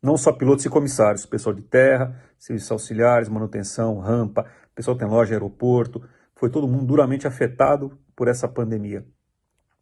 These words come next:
Vamos lembrar deles, eles não são invisíveis, e vamos torcer pra todos estejam recolocados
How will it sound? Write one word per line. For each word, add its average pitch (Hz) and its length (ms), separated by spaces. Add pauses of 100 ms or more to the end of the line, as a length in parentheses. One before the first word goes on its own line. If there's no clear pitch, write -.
(100)
Vamos 131 180
lembrar 123 220
deles, 113 300
eles 120 160
não 151 240
são 139 220
invisíveis, 123 640 (420)
e 120 60
vamos 117 280
torcer 120 360
pra 120 140
todos 127 200
estejam 117 220
recolocados 113 880